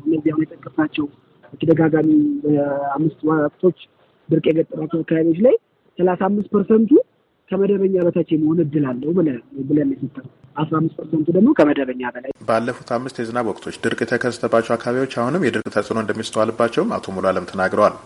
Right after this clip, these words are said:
Speaker 1: በተደጋጋሚ የሚጎዱ አካባቢዎች አሉ። አሁን የቦረና ጉጂ ብንል እንችላለን። የዚህ አፍዴር የሶማሌ ደቡባዊ ክፍሎች ባለፉት አምስት ሲዝን ፌል ስላደረገ እዛ አካባቢ ላይ ያው ያለፈውም ድርቅ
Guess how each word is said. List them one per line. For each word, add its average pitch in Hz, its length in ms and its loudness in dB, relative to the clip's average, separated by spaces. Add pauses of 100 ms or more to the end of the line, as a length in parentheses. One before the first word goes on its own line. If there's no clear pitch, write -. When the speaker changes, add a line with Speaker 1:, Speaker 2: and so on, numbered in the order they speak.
(120)
Speaker 1:
በተደጋጋሚ 214 640 2
የሚጎዱ 196 480 -2
አካባቢዎች 190 400 -4
አሉ። 143 220 -6
አሁን 135 200 -8
የቦረና 147 380 -2 (280)
ጉጂ 151 280 -8
ብንል 143 240 0
እንችላለን። 139 600 -8
የዚህ 143 220 2
አፍዴር 160 360 2 (160)
የሶማሌ 165 460 2
ደቡባዊ 170 340 2
ክፍሎች 240 320 2 (220)
ባለፉት 185 500 -2
አምስት 202 320 -4 (300)
ሲዝን 214 300 2 (140)
ፌል 170 200 0
ስላደረገ 143 420 -4 (720)
እዛ 156 120 -4
አካባቢ 151 400 0
ላይ 220 140 4 (100)
ያው 160 240 2
ያለፈውም 185 560 2
ድርቅ 185 240 4